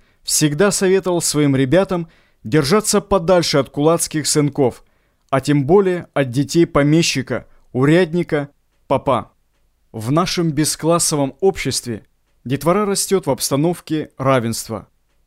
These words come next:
В школе, дома, на улице всюду отношения непринуждённые, естественные, душевные. Взаимная подозрительность не только исключается – но и осуждается. И это правильно.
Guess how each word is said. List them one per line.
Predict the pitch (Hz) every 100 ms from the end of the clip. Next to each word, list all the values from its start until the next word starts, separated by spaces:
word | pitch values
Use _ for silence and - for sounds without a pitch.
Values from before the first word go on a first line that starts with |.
| _
В | -
школе, | - - 170 180 151 - _ _ -
дома, | 110 147 175 165 143 - _ _
на | 117 117
улице | 165 202 175 - 160 151 - - -
всюду | - - 214 196
отношения | 190 170 156 - 170 165 151
непринуждённые, | 135 127 127 123 107 123 170 147 113 90 _ _ _
естественные, | 117 123 - 175 185 - 165 151 143 139 _
душевные. | 120 131 - 127 113 113 104 - _ _ _ _ 120
Взаимная | 110 165 208 190 180
подозрительность | 180 170 170 180 214 147 131 123 - _ _ _
не | 127 160
только | 220 208 - 143
исключается – | - 151 143 165 139 123 - 113 - _ -
но | 123 170
и |
осуждается. | 180 - 160 139 143 120 110 - 98 _ _ _ _ _ -
И | 147 -
это | 180 202 180 170 _ -
правильно. | 143 156 131 110 107 98